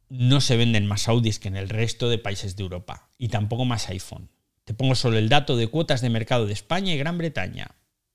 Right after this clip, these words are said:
No sé dónde viste esos datos, pero eran falsos, ¿vale?". Esto fue ayer. ¿Os podéis creer que me ha respondido como siete, ocho veces, enrocado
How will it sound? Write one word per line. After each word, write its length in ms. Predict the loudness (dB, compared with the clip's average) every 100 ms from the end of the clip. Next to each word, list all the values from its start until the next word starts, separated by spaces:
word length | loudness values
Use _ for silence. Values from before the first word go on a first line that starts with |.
| _ _ _
No 200 | -6 -4
sé 100 | 0
dónde 240 | 0 0 -2
viste 240 | -4 -4
esos 240 | -6 -4
datos, 460 | 0 0 0 -2 -4 _
pero 160 | 2 4
eran 180 | 2
falsos, 640 | 0 -8 -10 -8 -8 -8 -12 _
¿vale?". 360 | -12 -8 -6 -8 _ _ _ _ _ _ _
Esto 160 | _ -4
fue 140 | 0
ayer. 340 | 2 2 0 -4 _ _ _ _ _ _ _ _ _ _ _ _ _ _ _ _
¿Os 220 | _ 4 4
podéis 360 | 4 6 4
creer 380 | 4 6 6 4
que 120 | 2
me 140 | 4 4
ha 60 |
respondido 920 | 4 -2 -2 0 4 4 4 2 2 -2 -8 _ _ _ _ _ _ _ _ _ _ _
como 280 | -2 0 2
siete, 400 | 0 2 4 4
ocho 280 | 2 2 0
veces, 640 | 2 0 -2 -8 -8 -10 -14 _ _ _ _ _
enrocado 1120 | 6 6 6 6 6 8 8 8 2 0 -8